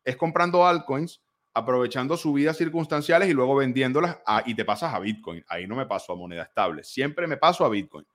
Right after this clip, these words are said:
Para mí, yo pienso en Bitcoin, en la acumulación de Bitcoin, ¿cómo hago para acumular más Bitcoin? Y las shitcoins son instrumentos con porcentajes pequeños para acumular más Bitcoin.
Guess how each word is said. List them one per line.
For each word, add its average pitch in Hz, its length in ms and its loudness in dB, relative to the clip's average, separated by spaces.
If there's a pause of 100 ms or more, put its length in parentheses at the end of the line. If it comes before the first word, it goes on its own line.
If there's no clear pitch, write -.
(460)
Para 120 200 4
mí, 214 480 2
yo 139 220 0
pienso 175 280 4
en 165 120 2
Bitcoin, 190 380 0
en 156 80 -2
la 147 40 -2
acumulación 127 460 -2
de 151 100 2
Bitcoin, 185 500 -2 (300)
¿cómo 135 220 2
hago 170 160 6
para 139 100 6
acumular 123 380 4
más 131 260 2
Bitcoin? 107 480 -4
Y 135 140 -2
las 185 260 0
shitcoins 160 480 -4
son 143 320 -2 (720)
instrumentos 139 880 -2 (920)
con 113 200 -2
porcentajes 110 540 -2
pequeños 160 680 0 (280)
para 117 540 4 (260)
acumular 151 400 2
más 92 140 -6
Bitcoin. - 300 -14